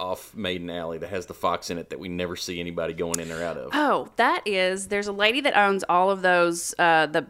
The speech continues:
Speaker 2: ice cream shop and other, and the barbecue place and that pla-, that whole strip,
Speaker 1: Mm-hmm.
Speaker 2: and people rent 'em out, and they are,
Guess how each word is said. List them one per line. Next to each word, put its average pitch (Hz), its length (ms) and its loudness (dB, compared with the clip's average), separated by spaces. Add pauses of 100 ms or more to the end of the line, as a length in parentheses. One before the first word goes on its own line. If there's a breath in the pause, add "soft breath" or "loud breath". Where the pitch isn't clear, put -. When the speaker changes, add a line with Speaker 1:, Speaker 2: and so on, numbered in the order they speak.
Speaker 2:
ice 180 180 6
cream 180 160 0
shop 165 320 4
and 156 100 2
other, 160 320 4
and 160 140 2
the - 40 0
barbecue 156 360 4
place 151 380 2
and 151 80 0
that - 300 0
pla-, 156 320 0
that 156 160 0
whole 160 300 2
strip, 170 500 2
Speaker 1:
Mm-hmm. 110 180 -2
Speaker 2:
and 135 100 4
people 170 220 2
rent 165 180 4
'em 151 60 4
out, 160 360 4
and 170 220 -2
they 185 260 4
are, 175 400 4